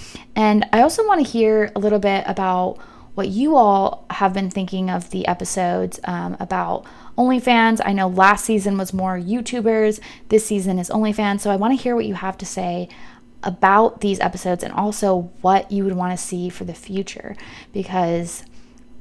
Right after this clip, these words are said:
I definitely wanna do entrepreneurs next, I think, but I'm not sure if we wanna do, like, a certain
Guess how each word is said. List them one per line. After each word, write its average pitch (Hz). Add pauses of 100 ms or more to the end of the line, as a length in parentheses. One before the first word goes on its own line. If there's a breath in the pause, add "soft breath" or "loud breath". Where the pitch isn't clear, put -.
I 190
definitely 202
wanna 214
do 190
entrepreneurs 180
next, 254
I 247
think, 262 (300 loud breath)
but 202
I'm 196
not 185
sure 202
if 185
we 202
wanna 180
do, 180
like, 170
a 175
certain 180